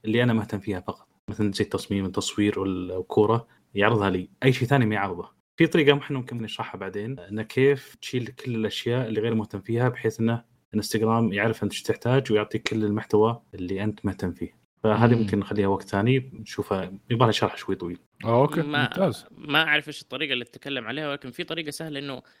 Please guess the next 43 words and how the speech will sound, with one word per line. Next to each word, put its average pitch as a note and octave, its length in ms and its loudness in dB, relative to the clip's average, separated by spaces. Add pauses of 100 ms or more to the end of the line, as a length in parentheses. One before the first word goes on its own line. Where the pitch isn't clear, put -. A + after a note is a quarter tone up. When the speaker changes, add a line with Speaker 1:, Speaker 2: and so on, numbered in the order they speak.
(120)
Speaker 3:
أنا D3+ 100 0
أستخدمها، D3+ 420 2
إنه C#3+ 140 0
إذا C3+ 180 2
طلع D#3 220 2
لي E3 120 0 (280)
منشور B2+ 560 -6
أنا B2 120 -4
ماني C3 200 -4
مهتم B2+ 300 -4
فيه، B2+ 280 -8
في E3+ 160 0
خيار C#3 480 -2 (160)
ال-، G#2 220 -4
الثلاث A#2+ 380 -2
نقاط، A2+ 420 -6
تضغط C3+ 280 -4
عليها، C#3 160 2
تضغط C3+ 380 -6
"أنا B2+ 160 -8
غير A#2+ 180 -2
مهتم". G#2 400 -10 (300)
Speaker 1:
أنا B2+ 140 8
أوكي، D#3 180 6
Speaker 3:
هذا F#3 100 4
ال-، D#3 40 2
Speaker 1:
الطريقة C#3 240 2
هذه C3+ 60 4
موجودة، C#3 360 2
Speaker 3:
إيه، F3 80 -2 (340)
Speaker 1:
بس A#2+ 200 -2
Speaker 3:
في C#3+ 80 -2
ثانية؟ C3 380 2
Speaker 1:
ال-، B2 160 -2 (320)
إيه، C3+ 80 6
لا، F3+ 180 4
هي G3 60 2
نفس B3+ 220 0
الطريقة. F#2+ 360 -10 (180)
Speaker 3:
مهم. B2+ 220 -10
Speaker 1:
بس - 180 -4
عشان C#3 320 0
تعزز C#3 560 2